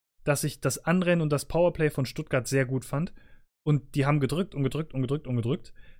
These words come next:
Hannover hat's ihnen zwar auch leicht gemacht, und, aber alleine, was Stuttgart noch hätte liegen lassen, also ich sag mal so, ähm, wenn, wenn gerade Gomez da einen glücklichen Fuß gehabt hätte und Stuttgart mehr von den Chancen gemacht hätte,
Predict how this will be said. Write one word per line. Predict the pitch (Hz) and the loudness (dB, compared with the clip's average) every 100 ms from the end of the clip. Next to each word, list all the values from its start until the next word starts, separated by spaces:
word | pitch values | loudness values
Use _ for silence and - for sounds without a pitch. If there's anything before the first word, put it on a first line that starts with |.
| _ | _
Hannover | 147 175 208 | 6 8 6
hat's | 190 175 | 2 0
ihnen | 185 170 - - | -2 -2 -6 -2
zwar | 160 143 | 2 4
auch | 120 | 2
leicht | 123 147 - | 2 2 2
gemacht, | 202 208 240 - - - _ _ | 0 0 -2 -10 -20 -20 _ _
und, | 160 156 - - - - - _ - | 4 4 0 -16 -20 -20 -20 _ 0
aber | 151 151 | 2 4
alleine, | 151 160 185 | 6 6 6
was | 170 165 | 4 2
Stuttgart | - 180 180 156 | -2 0 2 2
noch | 165 | 2
hätte | 175 156 | 2 0
liegen | 151 175 180 | 2 2 4
lassen, | 165 156 147 | 2 0 -2
also | 151 | 2
ich | 147 | 2
sag | 180 170 | 2 2
mal | 180 | 2
so, | 147 156 165 - - - - | 4 2 0 -10 -20 -20 -2
ähm, | 143 147 151 143 - - - - _ _ _ - | 4 4 4 0 -10 -20 -20 -20 _ _ _ -8
wenn, | 135 160 180 170 175 - | 4 6 8 4 2 0
wenn | 165 156 151 151 165 156 156 147 | 0 0 0 2 4 4 0 -6
gerade | 160 143 175 202 | -6 4 6 6
Gomez | 190 202 180 | 4 4 2
da | - | 2
einen | 180 | 0
glücklichen | 175 190 185 160 | 0 -4 -4 -4
Fuß | 147 208 - | -4 -4 -2
gehabt | 180 180 - | -2 -2 -2
hätte | 180 175 | -2 0
und | 156 | -2
Stuttgart | - 175 165 160 - _ _ _ - | -4 -2 -2 -4 -10 _ _ _ 0
mehr | 143 151 214 196 | 2 4 4 2
von | - 170 | 0 0
den | 151 | 2
Chancen | - 180 - 143 | 2 0 0 0
gemacht | 135 147 185 - | 2 0 0 -2
hätte, | 123 143 | 0 0